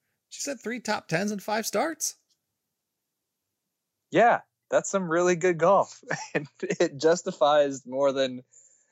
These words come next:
Speaker 2: a couple of shots, or I shouldn't even say shots, putts. A tournament. Like, I, I just wanna start a campaign to get Ashley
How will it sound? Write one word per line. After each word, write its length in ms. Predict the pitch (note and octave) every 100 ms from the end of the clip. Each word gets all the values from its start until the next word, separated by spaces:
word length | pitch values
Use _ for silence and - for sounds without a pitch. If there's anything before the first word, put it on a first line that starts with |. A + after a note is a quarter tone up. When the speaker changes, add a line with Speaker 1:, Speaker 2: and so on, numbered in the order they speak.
| _
Speaker 2:
a 80 | A#2+
couple 420 | A#2+ - C#3+ D#3+
of 100 | D3
shots, 640 | C3 C#3+ C#3 C3+ A#2+ - - _ _ _ _
or 100 | -
I 160 | B2+ C#3
shouldn't 260 | - F3
even 140 | D#3 C3
say 220 | - A#2+
shots, 440 | - C#3 D#3 G#2+ -
putts. 500 | - D#3 - - - _ _ _ _ _ _ _ _
A 100 | B2
tournament. 580 | - D#3 G3 E3 G2+ -
Like, 240 | - G#2+ - - - _
I, 220 | - B2+ C3 _
I 160 | G#2+ D3
just 340 | D3+ D3 - _ _ _ _
wanna 140 | C3+
start 200 | B2+ C3
a 40 | A#2+
campaign 500 | B2 A2+ A2+ G#2+ G2+
to 60 |
get 340 | G2 F#2+ F#2 - _ _ _ _ _ _ _
Ashley 680 | G#2+ A2 - A2+ G#2+ G#2 G2